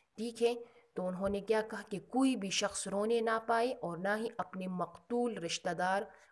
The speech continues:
का सोग मनाए। तमाम सरदार इन कुरैश ने मुतफ़िका फ़ैसला किया कि शाम के काफ़िला तिजारत, जिसकी वजह से बदर का वाक़या पेश आया था,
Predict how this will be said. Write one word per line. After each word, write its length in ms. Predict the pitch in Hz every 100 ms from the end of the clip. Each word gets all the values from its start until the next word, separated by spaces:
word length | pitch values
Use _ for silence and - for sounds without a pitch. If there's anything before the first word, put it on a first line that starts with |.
| _
का 140 | 180 175
सोग 440 | - 214 214 214
मनाए। 400 | 175 160 139 143 - - _ -
तमाम 400 | 196 202 240 240
सरदार 720 | - 180 165 165 175 160 - _ _ 233
इन 160 | 262
कुरैश 540 | 254 208 190 185 180 208
ने 200 | 214 220 - _
मुतफ़िका 800 | 175 175 180 - 214 - 151 - - _ _ -
फ़ैसला 360 | 185 165 185 160
किया 320 | - - - - _ _ _ _ _
कि 80 | 220
शाम 460 | 214 - 220 226
के 200 | 233 -
काफ़िला 560 | 214 - 180 180 185 185 - - _ _
तिजारत, 560 | 202 170 180 175 160 160
जिसकी 380 | 214 - 240 233
वजह 320 | 190 165 175
से 220 | 190 202
बदर 340 | 165 180 202 196
का 200 | 180 160
वाक़या 420 | 165 170 185 160
पेश 440 | - 220 254 -
आया 220 | 175 156
था, 180 | 156 175